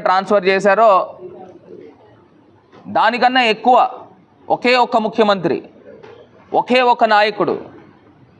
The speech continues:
జగన్మోహన్ రెడ్డి గారు అంత డబ్బు పేద ప్రజల ఖాతాల్లో పార్టీలకు అతీతంగా, నువ్వు జనసేన, తెలుగుదేశమా సంబంధం లేదు, ప్రతి ఒక్కళ్ళకి పేదరికం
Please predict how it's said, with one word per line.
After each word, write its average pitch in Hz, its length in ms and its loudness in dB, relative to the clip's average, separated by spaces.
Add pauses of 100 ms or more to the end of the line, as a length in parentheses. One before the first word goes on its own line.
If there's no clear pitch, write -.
(240)
జగన్మోహన్ 208 640 2
రెడ్డి 202 200 0
గారు 196 160 4 (100)
అంత 190 200 -2 (100)
డబ్బు 196 260 2 (1120)
పేద 220 300 0 (140)
ప్రజల 214 260 2 (120)
ఖాతాల్లో 190 500 0 (480)
పార్టీలకు 208 600 0
అతీతంగా, 175 520 0 (380)
నువ్వు 165 240 0
జనసేన, 190 460 0 (220)
తెలుగుదేశమా 185 640 0 (120)
సంబంధం 202 420 0
లేదు, 170 180 -4 (1000)
ప్రతి 175 340 -2 (120)
ఒక్కళ్ళకి 208 460 0 (1500)
పేదరికం 208 520 0